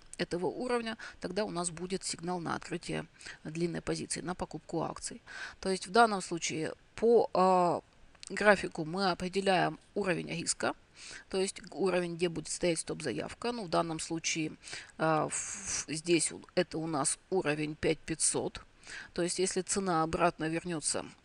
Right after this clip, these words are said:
а, уйдёт ниже, а, сопротивления и дойдёт до уровня пять пятьсот и пойдёт ниже,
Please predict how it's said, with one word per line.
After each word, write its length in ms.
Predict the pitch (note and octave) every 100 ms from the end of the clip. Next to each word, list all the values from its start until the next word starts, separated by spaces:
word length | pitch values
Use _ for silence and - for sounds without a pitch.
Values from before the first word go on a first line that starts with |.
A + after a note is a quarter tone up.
| - -
а, 400 | E3+ D#3+ D#3 D3+
уйдёт 460 | - F3 E3+ D#3
ниже, 400 | E3+ E3 D#3 C3 - - - - -
а, 260 | D#3+ D#3 D3+ A#2+ F2+ F#2 _ - B1 -
сопротивления 800 | - - D3+ F3 E3 D3+ D3+ D3
и 160 | - F3
дойдёт 400 | E3+ D#3+ E3 C#3 E3 D#3+
до 120 | E3
уровня 360 | E3 C#3 D#3+ D#3+
пять 220 | D#3 D3+
пятьсот 420 | - - D3+ C#3
и 40 | D3
пойдёт 420 | G2 D#3+ D3+ -
ниже, 320 | A#3 C4+ C#4+